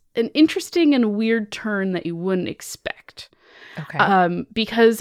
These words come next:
Speaker 1: on December fifteenth, nineteen sixty-seven, a little over a year after the first sightings of the Mothman, the Silver Bridge, which crossed the Ohio River connecting Point Pleasant, West Virginia with Gallipolis,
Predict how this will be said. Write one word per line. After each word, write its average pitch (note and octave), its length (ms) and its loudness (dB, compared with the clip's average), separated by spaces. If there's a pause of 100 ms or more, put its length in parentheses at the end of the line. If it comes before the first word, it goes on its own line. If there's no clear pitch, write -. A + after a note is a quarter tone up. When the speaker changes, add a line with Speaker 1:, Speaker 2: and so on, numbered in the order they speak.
Speaker 1:
on G#3+ 280 4
December B3+ 400 0
fifteenth, F3+ 640 -2
nineteen F#3+ 680 -2
sixty-seven, E3 920 -6
a F3+ 100 -2
little G3 280 2
over F3+ 300 2
a E3+ 60 2
year F#3+ 400 4
after E3 360 0
the D#3+ 80 -8
first - 320 -8
sightings B3 420 2
of E3+ 140 -6
the E3+ 80 -6
Mothman, E3 680 -2
the G3 80 2
Silver C4+ 440 2
Bridge, F#3 420 2
which G#3 260 0
crossed G#3+ 260 2
the G#3 140 2
Ohio F#3 340 4
River E3+ 520 0
connecting E3 720 -2 (100)
Point - 240 -2
Pleasant, F3 320 0
West E3 180 -4
Virginia E3+ 640 0
with D#3+ 260 -6 (140)
Gallipolis, F3 840 -2